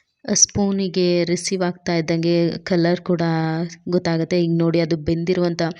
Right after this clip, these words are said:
ಆ, ಆಯಿಲು ಕೆಳಗಡೆ ನಾವೇನು ಹಾಕಿರ್ತೀವೋ ingredients, ingredients ಅದೆಲ್ಲ ಕೆಳಗಡೆ ಹೋಗಿ ಕೂತಿದೆ. So ಆಯಿಲ್ ಮಾತ್ರ ಮೇಲ್ಗಡೆ ಬಂದಿದೆ. So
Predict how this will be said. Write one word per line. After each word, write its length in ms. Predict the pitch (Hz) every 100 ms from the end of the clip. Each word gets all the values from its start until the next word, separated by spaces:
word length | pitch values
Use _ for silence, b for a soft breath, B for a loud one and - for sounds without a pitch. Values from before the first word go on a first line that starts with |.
| B B B B B
ಆ, 280 | 180 170 165
ಆಯಿಲು 280 | 170 170 175
ಕೆಳಗಡೆ 600 | 190 170 170 170 170 165
ನಾವೇನು 440 | 165 165 170 175
ಹಾಕಿರ್ತೀವೋ 560 | 165 165 170 175 170 165
ingredients, 720 | 170 165 165 170 175 180 -
ingredients 680 | 185 175 170 170 170 165
ಅದೆಲ್ಲ 260 | 165 160 165
ಕೆಳಗಡೆ 420 | 180 170 165 165
ಹೋಗಿ 300 | 170 165 165
ಕೂತಿದೆ. 440 | 165 175 170 170 170 285 B B B B
So 60 | 220
ಆಯಿಲ್ 380 | 190 180 190 190
ಮಾತ್ರ 320 | 180 170 185 175
ಮೇಲ್ಗಡೆ 480 | 170 170 170 165
ಬಂದಿದೆ. 360 | 160 156 160 180 311 B B B -
So 120 | 190